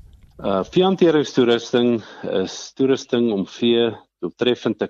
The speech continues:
kan doseer, onthoring, K U, weeg en sorteer, om net 'n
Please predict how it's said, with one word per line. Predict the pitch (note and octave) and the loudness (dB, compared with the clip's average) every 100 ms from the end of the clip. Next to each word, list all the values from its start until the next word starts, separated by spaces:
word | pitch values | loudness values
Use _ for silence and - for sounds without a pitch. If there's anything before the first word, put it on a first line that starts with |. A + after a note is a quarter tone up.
| - | -6
kan | F#2+ F2 D#2+ _ _ _ _ _ _ _ _ _ | -6 -6 -8 _ _ _ _ _ _ _ _ _
doseer, | - - - B2+ C#3 C3+ - - _ _ | -12 -8 0 2 2 -2 -12 -20 _ _
onthoring, | - F2 - G2 A#2 A#2+ B2+ A#2+ - _ _ - | -12 -10 -4 -2 0 0 0 -4 -12 _ _ -4
K | B2+ A2+ | 0 0
U, | A2 A#2 G#2 - | 0 0 -2 -2
weeg | G#2 A#2 - - _ _ _ _ _ _ _ _ _ _ | 0 0 -2 -18 _ _ _ _ _ _ _ _ _ _
en | B2+ C3+ C#3+ | 0 2 2
sorteer, | - B2 - C3 A#2+ G#2+ | 0 -2 0 0 2 2
om | A2+ G#2+ G#2 | 0 0 2
net | A2+ A#2+ | 0 0
'n | A2+ | -4